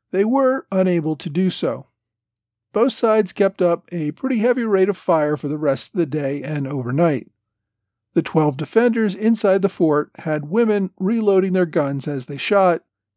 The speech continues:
in order to keep up a higher rate of fire than their smaller numbers would ordinarily allow.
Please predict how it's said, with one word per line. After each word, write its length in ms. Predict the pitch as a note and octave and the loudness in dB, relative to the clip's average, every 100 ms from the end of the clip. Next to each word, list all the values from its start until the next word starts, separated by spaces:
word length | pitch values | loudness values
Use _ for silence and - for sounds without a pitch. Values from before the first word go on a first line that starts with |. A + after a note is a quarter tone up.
| - | -4
in 140 | G#3+ | 2
order 260 | A3 A3+ G#3+ | 2 2 -2
to 80 | G#3 | -4
keep 340 | - E3+ E3 | -2 -2 -2
up 240 | C#3 C#3 | -6 -6
a 160 | G3+ F3+ | -4 -4
higher 340 | B2+ C3+ C3+ | -2 0 0
rate 280 | C3 C3+ B2+ | -2 -6 -8
of 160 | - C#3 | -12 -14
fire 560 | - G3+ F#3+ E3 D#3+ _ _ _ - | -2 2 4 4 0 _ _ _ -4
than 160 | F#3+ | 0
their 140 | F3+ F3+ | 2 0
smaller 480 | - D#3 C#3+ D3+ C#3 | 0 -2 -2 -2 -4
numbers 400 | B2+ B2 C3 D3+ | -6 -8 -8 -8
would 140 | C#3+ | -8
ordinarily 720 | - C#3 C3+ B2+ B2 B2+ C3+ | -6 -4 -4 -6 -8 -10 -12
allow. 640 | D#3+ C3 C3+ C#3+ A#2 - | -14 -10 -6 -4 -4 -8